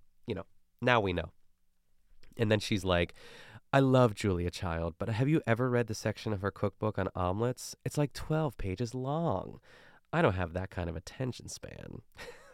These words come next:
So then she introduces Terry Harwood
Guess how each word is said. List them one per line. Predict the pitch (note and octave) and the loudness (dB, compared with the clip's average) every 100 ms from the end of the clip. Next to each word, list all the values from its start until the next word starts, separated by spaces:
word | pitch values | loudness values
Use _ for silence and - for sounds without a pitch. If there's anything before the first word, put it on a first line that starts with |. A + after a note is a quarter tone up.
| - | -12
So | - - A#2 G2+ G2 E3+ G#3 F#3+ D3+ | -10 0 4 4 4 -2 -8 -6 -2
then | - B2+ | 8 8
she | B2+ C#3+ A2+ | 8 2 2
introduces | A2+ G#2+ G2+ G2 G2+ G2 | 2 0 0 -2 -2 -4
Terry | - - G#2+ C3 | -4 2 2 2
Harwood | B2 G2+ F#2 F2 F2 F2 C#3+ | 4 6 6 4 2 4 2